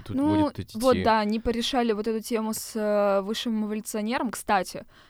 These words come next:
Speaker 2: не самый плохой злодей в Марвел, я бы
Speaker 1: Очень,
Speaker 2: сказала,
Speaker 1: вполне
Speaker 2: типа,
Speaker 1: себе.
Speaker 2: очень даже хороший, э, ну, как бы, после Таноса он, в принципе, может
Speaker 1: Ну,
Speaker 2: идти.
Speaker 1: такой,
Speaker 2: И то есть,
Speaker 1: ну,
Speaker 2: типа, я Таноса не самым лучшим
Speaker 1: да.
Speaker 2: злодеем считаю.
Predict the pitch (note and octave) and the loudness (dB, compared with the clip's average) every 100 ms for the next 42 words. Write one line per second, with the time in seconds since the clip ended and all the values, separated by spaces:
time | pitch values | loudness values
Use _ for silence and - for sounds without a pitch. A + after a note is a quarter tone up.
0 | - G#3 - A3 A3 C4 - A#3 - G3+ | -6 -6 0 2 4 2 0 -2 0 2
1 | A#3 A3+ G#3 G#3 G#3+ G#3 F#3 G3 G3+ G3+ | 2 0 -2 -2 -2 0 2 2 0 2
2 | G3+ A3 - A#3 A3+ A#3 F3 B3 E3 G#3+ | 4 4 0 4 6 6 4 0 2 4
3 | G#3+ C#3 D3 - - - A#3 D4+ A#3+ A3+ | 4 0 -6 -20 -6 2 2 2 2 2
4 | B3 A#3+ G#3+ A3+ - B3 A3 G#3 G3+ G3+ | 0 -2 0 0 0 0 0 2 2 2
5 | G3 - _ _ G#3+ A#3 _ - F#3+ F#3+ | -2 -6 _ _ -6 -6 _ -2 -2 -2
6 | F3 - _ _ _ G3 G#3+ C4+ A3+ F3+ | -4 -8 _ _ _ -4 -2 -2 0 0
7 | F#3+ - F3 - E3 D#3+ - D#3+ D#3+ F#3+ | 0 -8 -10 -10 -12 -12 -12 -10 -6 0
8 | C#3+ E3+ - F3 - A3+ A#3 C4+ C4+ - | 2 2 2 0 -2 -2 4 4 4 0
9 | B3+ B3 E4+ A4+ A#4+ E4 C#4+ - C#4 C4 | 0 2 2 2 -2 -2 -2 2 2 4
10 | A#3+ C4 B3 - A#3+ A3 A3+ - B3 B3 | 2 0 -4 -2 0 2 2 0 0 -2
11 | - - G3+ F#3+ | -4 -2 0 0